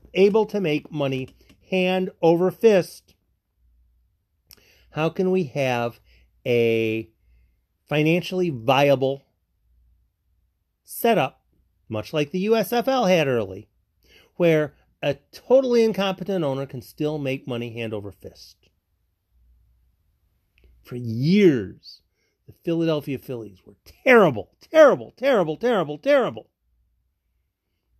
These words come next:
They're still the Philadelphia Phillies. They didn't, you know, they, they might have sold, but they never, they were making enough money. Shibe Park, Veterans Stadium,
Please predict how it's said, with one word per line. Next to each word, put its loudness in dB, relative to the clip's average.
They're 0
still 0
the 0
Philadelphia -2
Phillies. -4
They 2
didn't, -2
you -2
know, 0
they, 0
they -2
might -4
have -8
sold, 0
but -4
they -2
never, -6
they 0
were 0
making -4
enough -4
money. -4
Shibe -4
Park, -4
Veterans -6
Stadium, -4